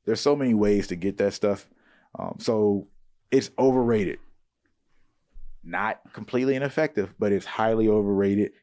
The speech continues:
and it's time that people look at the other ways 'cause it's cheaper, saves you hella time. And, you know, when it comes to Pixels, most people aren't even re-, really using Pixels,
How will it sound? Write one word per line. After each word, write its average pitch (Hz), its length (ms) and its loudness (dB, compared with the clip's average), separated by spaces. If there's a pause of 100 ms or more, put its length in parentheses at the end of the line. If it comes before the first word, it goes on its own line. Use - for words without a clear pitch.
(100)
and 95 500 -4 (120)
it's - 160 -12
time 101 360 -2
that 95 140 -4
people 95 380 0
look 98 180 -2
at 92 100 -6
the - 140 -6
other 104 220 0
ways 127 320 2
'cause 98 160 -6
it's 90 120 -8
cheaper, 147 520 -4
saves 113 400 -2
you 113 80 -2
hella 107 220 -2
time. 95 520 -4 (1080)
And, 98 480 -4 (680)
you 101 80 -8
know, 95 200 -4
when 92 180 -4
it 85 80 -10
comes 113 240 -6
to - 80 -10
Pixels, 117 560 -8
most 120 200 -8
people 98 220 -8
aren't 95 220 -6
even 90 140 -8
re-, 87 220 -12
really 87 220 -6
using 85 380 -10
Pixels, 80 540 -10